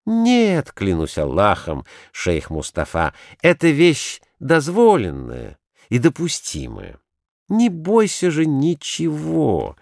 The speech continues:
молвила Марджана и, говоря это, вложила башмачнику в руку еще динар. И когда шейх Мустафа увидел это, он уже не мог перечить и отказываться, вскочил на ноги и сказал:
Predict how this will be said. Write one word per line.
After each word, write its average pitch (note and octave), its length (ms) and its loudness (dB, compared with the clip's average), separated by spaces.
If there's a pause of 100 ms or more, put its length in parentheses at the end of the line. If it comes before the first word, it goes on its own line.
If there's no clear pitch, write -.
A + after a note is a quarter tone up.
(440)
молвила A#2 720 4
Марджана A2+ 800 2
и, D3+ 200 0
говоря C3+ 540 4
это, E3+ 320 0
вложила E3+ 480 2
башмачнику D#3 960 0
в C3+ 120 -2
руку D#3+ 300 2
еще D#3 680 2
динар. E2+ 600 0 (320)
И A2 140 4
когда A2 420 4
шейх G#2 360 0
Мустафа G#2 720 0
увидел F#3 680 2
это, F#3 380 2 (640)
он E3 200 6
уже C#3+ 260 4
не A2+ 180 2
мог G#2 420 0
перечить F#2+ 600 -2
и F#2 40 2
отказываться, D2 960 -4 (180)
вскочил A2+ 600 -2
на D#3+ 240 2
ноги D#3+ 240 -2
и C3+ 80 0
сказал: B2 580 2